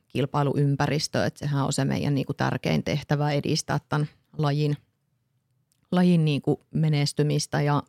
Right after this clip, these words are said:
ja silloin kun urheilijat on siihen tyytyväisiä ja ne saa reilua palvelua ja reilua arvostelua, niin silloinhan se niinku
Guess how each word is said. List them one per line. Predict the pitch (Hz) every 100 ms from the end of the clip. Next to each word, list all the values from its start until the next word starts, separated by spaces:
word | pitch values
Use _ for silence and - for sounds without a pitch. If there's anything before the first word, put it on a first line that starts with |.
| -
ja | 151
silloin | 143 143 143
kun | 156
urheilijat | 147 156 147 143 139 -
on | 143
siihen | 143 147 139
tyytyväisiä | 147 147 143 139 143 147 151 147
ja | 135 - -
ne | 147
saa | 156 147
reilua | 151 147 143
palvelua | 143 151 147 147 143 143
ja | 143 - _ _ _ _ _ _ _ _ _ _ -
reilua | 147 143 143 143
arvostelua, | - 147 139 147 - 147 139
niin | 143
silloinhan | 143 143 143 156
se | - 143
niinku | - - -